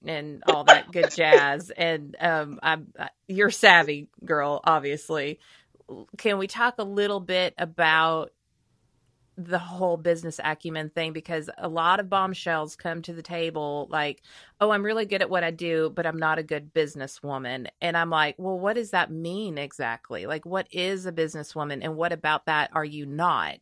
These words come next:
Speaker 1: And so once we kinda dial, we pull, peel back the onion, it's like, "Oh no, you rock as a businesswoman. You just hate paying the bills," or, you know, there's like a,
Speaker 2: Yeah,
Speaker 1: "You don't
Speaker 2: yeah.
Speaker 1: like payroll," or, "You don't like hiring people." That doesn't make you a bad businesswoman.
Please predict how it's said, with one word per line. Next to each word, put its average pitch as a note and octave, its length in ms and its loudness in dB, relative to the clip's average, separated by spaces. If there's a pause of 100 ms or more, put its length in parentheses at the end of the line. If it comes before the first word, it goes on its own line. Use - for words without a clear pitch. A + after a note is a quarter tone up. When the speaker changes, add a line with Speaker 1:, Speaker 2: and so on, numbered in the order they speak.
Speaker 1:
And E3+ 160 -4
so F3 180 -2
once F#3 300 -4
we F3+ 100 -8
kinda E3+ 300 -6
dial, E3+ 400 0
we E3 140 -6
pull, F#3+ 260 -8
peel G3 240 -6
back E3 220 -2
the - 120 -4
onion, E3+ 280 -2
it's D3+ 120 -10
like, D#3 200 -4
"Oh C4 100 6
no, C4+ 160 -2
you A#3 240 -6
rock G3 300 2
as F3 120 0
a D#3+ 60 -4
businesswoman. D3 640 -6 (320)
You A#3+ 240 -2
just A3 240 0
hate F3+ 400 -4 (880)
paying A3+ 240 4
the G#3+ 80 4
bills," F#3 480 10
or, F3 140 12
you - 160 8
know, G3 100 12
there's G#3 200 8
like G3+ 180 6
a, G3+ 100 10
Speaker 2:
Yeah, - 160 12
Speaker 1:
"You A3 140 4
don't B3 180 12
Speaker 2:
yeah. B3+ 80 12
Speaker 1:
like A#3+ 260 8
payroll," G3 720 8
or, E3 60 6
"You F#3 140 -2
don't G#3 120 6
like G#3 160 6
hiring G#3+ 400 8
people." F3 360 0
That F3+ 140 6
doesn't G#3 220 2
make G3+ 180 -2
you G3 80 0
a F3+ 40 2
bad F3 280 2
businesswoman. D#3+ 680 -4